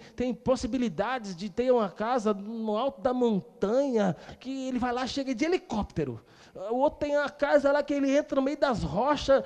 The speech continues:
com a lancha dele e ele vai lá na casa dele. E aí ele vai pra esses lugares pra descansar. Mas muitas pessoas, mesmo tendo todo esse dinheiro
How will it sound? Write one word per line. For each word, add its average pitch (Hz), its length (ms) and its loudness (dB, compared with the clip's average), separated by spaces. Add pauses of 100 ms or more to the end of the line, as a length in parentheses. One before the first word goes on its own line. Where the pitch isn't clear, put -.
(180)
com 247 80 0
a 233 60 2
lancha 262 460 8
dele 269 640 2 (140)
e 247 60 -8
ele 240 440 -6
vai 269 180 2
lá 247 280 4
na 277 100 -2
casa 226 320 -2
dele. 151 420 -2 (800)
E 185 120 0
aí 208 160 2
ele 233 160 -2
vai 220 200 0
pra 220 120 -4
esses 196 180 -8
lugares 196 380 -2
pra 202 180 -4
descansar. 165 840 -8 (720)
Mas 185 140 -2
muitas 302 280 -2
pessoas, 226 460 -2
mesmo 262 220 0
tendo 262 160 -2
todo 285 180 -2
esse 269 160 -4
dinheiro 208 600 -2